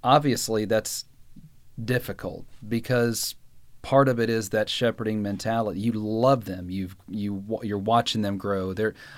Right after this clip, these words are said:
I think it, within this whole process, you get to know them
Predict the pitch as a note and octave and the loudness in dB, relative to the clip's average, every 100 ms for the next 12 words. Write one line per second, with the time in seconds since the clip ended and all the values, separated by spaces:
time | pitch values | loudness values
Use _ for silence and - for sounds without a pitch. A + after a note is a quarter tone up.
0 | - C3+ F#3 D#3 B2 A2 A#2+ A#2 C3+ C3+ | 0 2 2 2 0 2 0 4 6 6
1 | B2 - A#2 A#2 - A#2 C#3 C#3 G2 F#2 | 4 2 2 2 4 4 4 2 0 -2
2 | G2 B2+ C#3+ C3 - A2 G#2 A2 G#2 G#2 | 0 2 4 4 2 0 2 2 2 2
3 | C3+ G#2 F#2+ | 2 2 -2